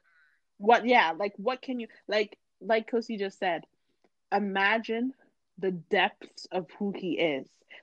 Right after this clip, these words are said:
The fact that he can be with all of us at the same time.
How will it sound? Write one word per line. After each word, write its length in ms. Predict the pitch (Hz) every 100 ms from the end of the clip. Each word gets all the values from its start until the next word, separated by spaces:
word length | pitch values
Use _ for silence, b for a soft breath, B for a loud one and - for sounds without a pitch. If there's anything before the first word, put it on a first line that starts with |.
| -
The 100 | 185
fact 380 | - 190 202 -
that 160 | 190 -
he 120 | 208
can 260 | 208 180
be 180 | 170 202
with 180 | 180 175 -
all 260 | 185 185 196
of 120 | 180
us 180 | 170 180 -
at 180 | 165
the 80 | 160
same 360 | - 180 175 185
time. 380 | 170 151 123